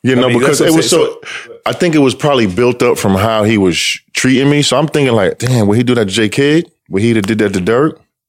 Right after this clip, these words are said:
Speaker 1: Probably not.
Speaker 2: And, and the thing about it is, it, what caught him off guard, I, I remember vividly, is, like, when it happened,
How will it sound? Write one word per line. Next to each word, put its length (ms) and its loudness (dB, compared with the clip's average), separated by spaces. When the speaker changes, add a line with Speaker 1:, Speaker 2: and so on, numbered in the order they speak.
Speaker 1:
Probably 400 0
not. 360 0
Speaker 2:
And, 160 -2
and 180 -2
the 60 -2
thing 220 -2
about 260 0
it 80 -4
is, 260 -4
it, 160 -2
what 220 0
caught 200 2
him 120 0
off 160 -2
guard, 400 2
I, 140 -2
I 140 -2
remember 480 -2
vividly, 480 -2
is, 120 -2
like, 240 -2
when 140 0
it 80 0
happened, 560 -4